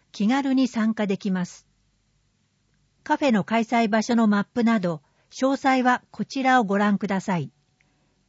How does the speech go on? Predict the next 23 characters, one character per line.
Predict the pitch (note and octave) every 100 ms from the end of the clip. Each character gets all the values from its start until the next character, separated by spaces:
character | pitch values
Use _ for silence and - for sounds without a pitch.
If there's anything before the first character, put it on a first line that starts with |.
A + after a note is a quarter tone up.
| _ _ _
区 | C#4+ B3+
ホ | C4 C4
ー |
ム | B3+ B3+
ペ | C#4 C4
ー |
ジ | A3+ F#3
の | D#3+
二 | E3+ F3+
次 | G3
元 | A#3 A#3+ A3
コ | A#3
ー | A3
ド | E3
が | D3+
あ |
り | D#3
ま | D#3 C#3+
す。 | - _ _ _ _ _ _ _ _ _ _ _ _ _ _ _ _
十 | - B3+ C#4+
一 | A#3+ C4
面 | B3 B3 A3
で | A3+ G3+